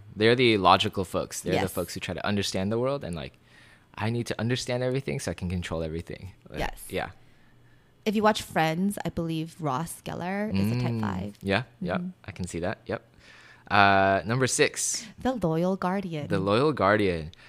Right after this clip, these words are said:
Speaker 1: So loyal guardians, <laughs> their basic fear is, uh, not having support or guidance, um, and not having security.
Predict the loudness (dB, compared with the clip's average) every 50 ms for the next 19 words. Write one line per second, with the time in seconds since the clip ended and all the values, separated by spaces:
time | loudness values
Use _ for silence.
0 | -20 -14 -8 -2 2 4 4 4 2 0 0 2 2 4 4 4 4 6 6 6
1 | 6 6 4 2 0 -2 -2 -4 -4 -4 -2 -2 -2 -2 -2 -2 -4 -4 -2 -2
2 | -2 -2 -2 -2 -4 -4 -6 -2 2 4 4 4 4 2 0 -6 -10 -12 -12 -4
3 | 2 6 6 8 8 8 6 4 2 -2 -6 -4 0 2 2 4 4 4 4 6
4 | 6 4 4 4 2 -2 -2 -4 -2 -2 -2 -2 -2 -2 -6 -4 -2 0 0 0
5 | -2 -2 -4 -6 -8 -12 -12 -8 -4 -4 -2 -2 -2 -2 -4 -4 -6 -8 -10 -12
6 | _ -6 -2 0 0 0 0 0 -2 -2 -2 -4 -4 -6 -6 -4 -2 -2 0 0
7 | -2 -4 -6